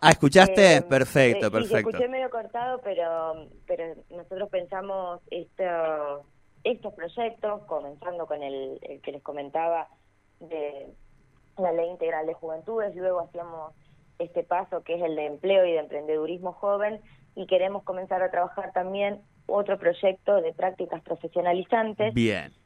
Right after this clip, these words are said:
Speaker 2: que creemos que es, eh, que es importante,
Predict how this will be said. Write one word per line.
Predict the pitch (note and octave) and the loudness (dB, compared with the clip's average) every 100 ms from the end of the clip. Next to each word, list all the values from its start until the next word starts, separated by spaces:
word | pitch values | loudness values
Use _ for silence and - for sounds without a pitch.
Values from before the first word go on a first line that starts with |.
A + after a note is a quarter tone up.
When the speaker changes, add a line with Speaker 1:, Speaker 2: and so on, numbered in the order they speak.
| - | -4
Speaker 2:
que | F3+ | 0
creemos | F3+ F3+ G3+ G3+ F3+ | 4 6 4 0 -6
que | F#3+ E3+ E3+ | -2 0 -2
es, | - - | -6 -14
eh, | E3+ D3+ D3 C#3+ C#3+ - | -10 -10 -10 -12 -16 -4
que | F#3 | -4
es | F#3+ | -4
importante, | F#3 G3 G3 A3+ A3+ A3+ A3+ | -4 -4 0 0 0 0 0